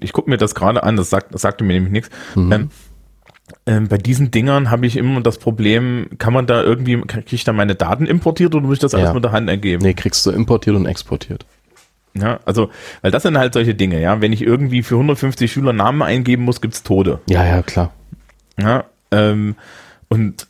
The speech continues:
Speaker 1: dann ist immer noch die Frage, ja, brauchst du es, ne? Also da bin ich dann irgendwie doch so ein bisschen oldschool und sag, da reicht mir mein, da reicht mir hier mein Ordner.
Speaker 2: Ja.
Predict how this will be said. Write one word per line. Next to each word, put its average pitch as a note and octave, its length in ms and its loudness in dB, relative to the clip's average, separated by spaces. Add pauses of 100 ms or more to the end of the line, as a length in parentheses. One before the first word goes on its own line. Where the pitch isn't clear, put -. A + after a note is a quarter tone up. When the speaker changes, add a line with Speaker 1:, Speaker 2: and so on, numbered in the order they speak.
(100)
Speaker 1:
dann G2+ 220 0
ist - 160 0
immer A#2+ 240 2
noch A2+ 80 2
die A2 100 -2
Frage, G#2 340 -2
ja, G#2 400 0
brauchst G#2 400 -2
du F#2+ 60 2
es, F#2+ 140 -2
ne? G#2+ 200 2
Also G2 160 2
da G2 80 2
bin G#2 160 0
ich A#2 120 0
dann G#2+ 160 0
irgendwie G#2+ 340 0
doch G#2+ 140 0
so - 100 -4
ein G2+ 60 0
bisschen G#2+ 200 0
oldschool A2 440 0
und G#2 120 0
sag, G#2 260 0
da G2+ 100 2
reicht F#2+ 260 0
mir A2 100 0
mein, G2 380 0
da G#2+ 100 -4
reicht G2+ 280 0
mir G#2+ 80 2
hier G#2 120 2
mein F#2 180 2
Ordner. D3+ 400 0 (220)
Speaker 2:
Ja. F2+ 160 -20